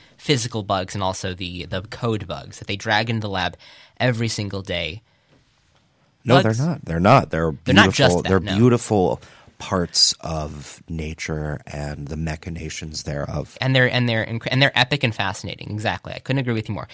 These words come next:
Speaker 1: Take the, uh, Panorpa communis, or the scorpion fly. I'm gonna pull one up right now.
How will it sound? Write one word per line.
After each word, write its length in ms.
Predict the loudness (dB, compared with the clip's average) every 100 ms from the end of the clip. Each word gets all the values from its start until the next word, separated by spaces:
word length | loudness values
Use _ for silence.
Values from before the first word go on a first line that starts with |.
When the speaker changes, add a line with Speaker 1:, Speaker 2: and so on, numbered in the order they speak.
| -18
Speaker 1:
Take 300 | -2 -2 -2
the, 300 | 0 0 0 -4 _
uh, 120 | -4
Panorpa 760 | -4 0 2 4 2 4 2 2 _ _ _
communis, 840 | -2 0 2 2 0 -4 -6 -8 -12 _ _ _ _
or 120 | -10 -8
the 100 | -6
scorpion 640 | -8 -4 -4 -4 -6 -8
fly. 380 | -8 -8 -6 -8 -12 -20 _ _ _ _ _ _
I'm 1500 | _ _ _ _ _ _ -20 _ _ _ _ _ _ _ _
gonna 60 | -12
pull 200 | -6 -2
one 120 | -2
up 140 | -2
right 140 | -2 -2
now. 240 | -2 -4